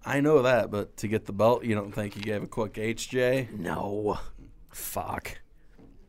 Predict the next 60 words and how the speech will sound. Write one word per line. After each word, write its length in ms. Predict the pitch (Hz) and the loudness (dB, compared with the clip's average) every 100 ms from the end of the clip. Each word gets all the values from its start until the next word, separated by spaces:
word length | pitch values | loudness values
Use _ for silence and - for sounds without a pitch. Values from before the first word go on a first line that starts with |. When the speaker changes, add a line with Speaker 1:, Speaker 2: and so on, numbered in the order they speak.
| - | 2
Speaker 2:
I 80 | 135 | 4
mean, 320 | 123 110 98 | 6 4 2
if 180 | 135 - | -2 2
guys 380 | 117 139 143 143 | 6 8 10 10
knew 140 | 151 | 10
that 180 | 139 139 | 10 8
was 80 | 135 | 4
the 60 | 123 | 4
way 160 | 127 | 6
to 80 | 127 | 6
get 120 | 123 | 6
the 60 | 110 | 2
belt, 400 | 85 120 131 101 107 | 4 8 8 6 0
I'm 80 | |
sure 180 | 104 147 | 0 2
more 220 | 110 113 | 4 4
guys 240 | 110 113 107 | 6 4 4
would 80 | 113 | 2
have 60 | |
been 160 | 101 87 | 2 2
doing 280 | 95 131 82 | 6 6 4
it, 160 | 92 - - | -4 -10 -4
unless 220 | 104 110 | -2 0
that 220 | 110 110 | -2 -2
was 100 | 101 | -4
Barnett's, 580 | - 95 90 98 95 - | -4 -4 -2 -2 -2 -2
uh, 280 | 82 82 82 - - - - - - - - - - - | -2 -2 -6 -10 -16 -18 -20 -20 -20 -20 -20 -20 -10 0
thing. 360 | 117 104 85 - | 2 2 -2 -4
But 140 | 92 | 2
Barnett 340 | 123 151 185 | 6 8 8
was 220 | 190 110 - | 6 2 0
in 180 | - 123 - | 2 2 2
Australia 760 | 117 110 - - 117 175 113 95 | 0 2 0 2 6 8 8 6
mainly 580 | 123 147 190 269 208 | 8 10 10 12 10
because 300 | 175 147 196 | 10 8 8
of 80 | 170 | 8
what 140 | 170 160 | 6 8
happened 340 | 190 196 185 | 6 8 6
with 140 | 170 - | 4 8
this. 420 | 240 254 - - - - - | 8 8 6 -6 -14 -18 0
He 80 | 180 | 6
was 160 | 160 | 8
running 220 | 143 180 185 | 8 8 10
all 100 | 185 | 10
that 160 | 185 | 8
shit, 260 | - 202 - | 8 4 6
came 220 | 185 180 | 4 6
back 300 | 127 156 185 | 6 6 4
to 80 | 156 | 4
help 200 | 170 160 | 4 6
run 140 | 170 | 6
the 120 | 165 | 8
N 80 | 170 | 8
W 300 | 185 165 143 | 8 10 10
A 160 | 160 214 | 12 12
again, 280 | 110 123 180 | 12 6 4
at 80 | 131 | 4
least 200 | 151 - | 4 4
promote 340 | 120 120 185 | 6 8 10
it. 180 | 143 | 8